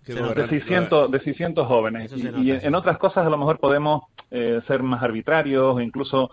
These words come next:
Speaker 3: eh, ponerle hasta un punto más, más político, pero en este vamos a ponernos en situación.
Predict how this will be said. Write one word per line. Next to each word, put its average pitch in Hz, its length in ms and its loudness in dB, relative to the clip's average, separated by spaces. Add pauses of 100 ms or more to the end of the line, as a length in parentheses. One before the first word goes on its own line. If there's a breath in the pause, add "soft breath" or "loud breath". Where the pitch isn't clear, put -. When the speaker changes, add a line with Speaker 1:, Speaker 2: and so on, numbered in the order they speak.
(320 soft breath)
Speaker 3:
eh, 117 240 -2
ponerle 131 320 2
hasta - 140 -6
un 113 100 -6
punto 127 300 -2
más, 120 260 0
más 131 220 -2
político, 131 500 -2
pero 113 140 -2
en 120 60 -2
este 143 360 -4
vamos 135 340 -2
a - 80 -2
ponernos 131 300 0
en 139 100 -4
situación. 113 560 -8